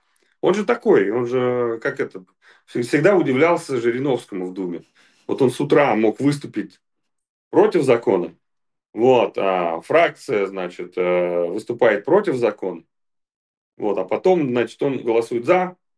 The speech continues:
а фракция голосует «кто за, кто против», вообще непонятно. И всё, ну, как бы, э,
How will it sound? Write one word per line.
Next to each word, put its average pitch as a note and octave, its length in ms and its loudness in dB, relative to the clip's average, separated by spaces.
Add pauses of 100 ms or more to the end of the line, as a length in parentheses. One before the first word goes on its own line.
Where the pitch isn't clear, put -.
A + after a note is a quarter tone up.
(340)
а - 60 -20
фракция D#3 440 -2
голосует B2 440 -2
«кто E3+ 200 0
за, D#3 160 2
кто A#2+ 220 -6
против», D#3 260 -2
вообще C#3+ 200 -8
непонятно. C#3+ 640 -2 (1800)
И C3 80 -8
всё, C#4 420 0
ну, G3 260 -2
как A#2 220 -4
бы, A2+ 100 -4
э, F2+ 640 -4